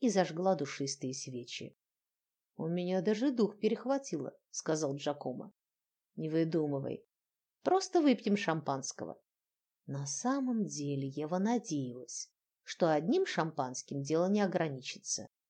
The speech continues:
Она представляла себе счастье, которое испытает Джакомо, покоясь в её объятиях после бессонной ночи любви. «Не знаю, что и сказать». Джакомо мгновенно вспотел. Ева взяла в руки бокал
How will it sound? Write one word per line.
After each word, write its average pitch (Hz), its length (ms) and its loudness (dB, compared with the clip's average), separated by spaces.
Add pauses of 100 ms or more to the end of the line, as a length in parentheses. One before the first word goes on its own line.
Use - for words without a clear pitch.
(280)
Она 285 180 4
представляла 254 680 2
себе 208 240 -4
счастье, - 800 -4 (300)
которое 180 360 2
испытает 180 500 4
Джакомо, 156 680 -2 (260)
покоясь 220 400 4
в - 40 0
её 214 180 6
объятиях 214 640 4
после 208 260 0
бессонной 202 680 4
ночи 175 340 0
любви. 165 600 -2 (960)
«Не 160 200 -4
знаю, 151 500 -2
что - 220 -4
и 165 60 0
сказать». 147 760 -4 (500)
Джакомо 180 420 4
мгновенно 160 540 2
вспотел. 156 680 -4 (640)
Ева 320 200 6
взяла 143 320 2
в 139 60 0
руки 139 220 -2
бокал 254 500 0